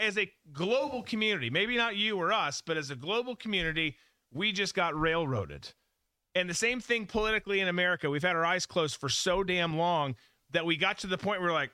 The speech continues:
"Oh, shit, these people don't represent us. They don't, hell, they don't even like us." But all of these things fall on the backs of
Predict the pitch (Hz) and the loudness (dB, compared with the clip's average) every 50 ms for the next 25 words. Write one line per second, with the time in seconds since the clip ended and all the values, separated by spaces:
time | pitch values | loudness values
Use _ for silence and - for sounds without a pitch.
0 | - 156 165 185 156 - - - - - - 190 202 - - - 180 202 202 - | -2 0 0 0 0 0 -2 -2 -2 -2 0 0 -2 -2 -4 -4 -4 -4 -4 -2
1 | - 202 160 156 160 156 160 156 160 156 151 - 151 131 135 170 185 190 151 - | -4 -4 -2 0 0 0 0 0 0 -2 -2 -2 -4 -2 0 0 0 0 -2 0
2 | 196 220 226 190 - - 208 233 196 208 220 262 285 247 170 143 139 151 185 226 | 0 0 0 -2 -2 0 -2 0 2 2 0 2 2 0 0 0 0 0 0 0
3 | 285 311 - - 92 73 - - - - - - - _ _ _ _ _ _ _ | -2 -4 -4 -6 -4 -4 -2 -2 -2 -2 -4 -6 -8 _ _ _ _ _ _ _
4 | _ _ _ _ _ _ _ _ _ _ _ _ _ _ _ _ - 185 202 190 | _ _ _ _ _ _ _ _ _ _ _ _ _ _ _ _ -2 0 0 0
5 | - _ _ _ _ _ _ _ _ _ - 208 233 262 294 302 294 277 233 202 | -2 _ _ _ _ _ _ _ _ _ -2 0 0 2 2 2 2 2 2 2
6 | 240 240 233 190 - - - 220 240 269 269 233 190 170 160 135 - - - _ | 0 0 0 0 -2 -8 -2 0 2 2 2 2 2 0 -2 -2 -2 -4 -6 _
7 | _ _ _ _ - - - 196 214 240 247 240 208 202 180 151 120 110 139 160 | _ _ _ _ -20 -4 0 2 2 2 4 4 2 2 2 -2 -2 0 0 2
8 | 180 180 143 - - - - - - - - _ _ _ _ _ - 160 160 151 | 2 2 0 0 0 -2 0 0 0 -2 -4 _ _ _ _ _ -4 0 2 2
9 | 151 147 147 143 139 131 127 117 110 - | 4 2 2 0 0 -4 -6 -10 -10 -14